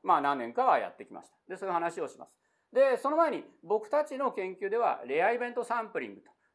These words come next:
いう手法を使いますので、えーと、そのお話をまずします。で、えっと、レアイベントサンプリングとはまあその言葉の通りで、えっと、計算機の中で、えっと、何かすごく珍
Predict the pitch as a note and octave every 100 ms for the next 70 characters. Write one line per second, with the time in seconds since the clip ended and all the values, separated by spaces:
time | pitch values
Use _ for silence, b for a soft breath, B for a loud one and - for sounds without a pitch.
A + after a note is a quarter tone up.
0 | C#3+ E3+ E3 - D3+ F3 E3+ E3+ - F#3
1 | F#3+ G#3+ A3+ D3 G2+ D3 A#2+ - b b
2 | C3+ A#2+ A#2+ A#2+ - B3 C#4 G#3 G#3+ G#3
3 | G3+ F3+ F#3 F#3+ C3 - A#2 - - _
4 | _ _ _ _ _ _ _ _ _ _
5 | _ _ _ _ _ - F#3+ A3 G#3 F#3+
6 | F3+ E3+ E3 D#3+ D3+ D3 C#3+ - - _
7 | _ _ _ - G3 D#4 F4+ F#4+ F4 F4
8 | D4+ A3 A3+ G3+ F3 F#3 F#3 F#3+ F#3+ F3
9 | E3+ E3+ E3+ B2+ D#3+ E3 - - C3+ B2+
10 | G#2+ G2 F#2+ - _ A3 C#4+ D4 D#4+ B3+
11 | C#3+ D3 D3+ G2+ - _ _ _ _ _
12 | _ _ _ _ _ A2 G#2 A#2 C#3+ G3
13 | - - G3+ C#4 F#3 C3+